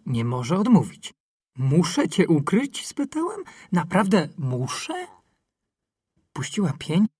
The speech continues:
i zrobiła krok w moją stronę. "Przyrzekłeś", powiedziała spokojnie. "Niczego nie przyrzekałem", odparłem. "Mówiłem tylko, żebyś zagwizdała, jeśli zechcesz się ze mną zobaczyć". Podeszła jeszcze bliżej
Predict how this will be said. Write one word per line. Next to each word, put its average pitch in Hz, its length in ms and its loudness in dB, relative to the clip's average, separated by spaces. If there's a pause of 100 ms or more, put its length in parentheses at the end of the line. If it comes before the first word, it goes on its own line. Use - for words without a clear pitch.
(160)
i 151 60 -2
zrobiła 143 400 2
krok 147 300 0
w 120 80 -4
moją 131 260 0
stronę. 113 400 -4
"Przyrzekłeś", - 760 -8
powiedziała 113 480 -8
spokojnie. 117 540 -8
"Niczego 180 560 4
nie 165 160 6
przyrzekałem", 135 640 -4
odparłem. 107 440 -8 (280)
"Mówiłem 131 460 0
tylko, 143 260 -2
żebyś 139 380 -2 (200)
zagwizdała, 175 680 -2
jeśli 208 280 -2
zechcesz 185 340 -2
się 330 180 -2
ze 220 100 4
mną 196 200 6
zobaczyć". - 540 -4 (440)
Podeszła 180 440 -4
jeszcze 156 380 -6
bliżej 139 540 -14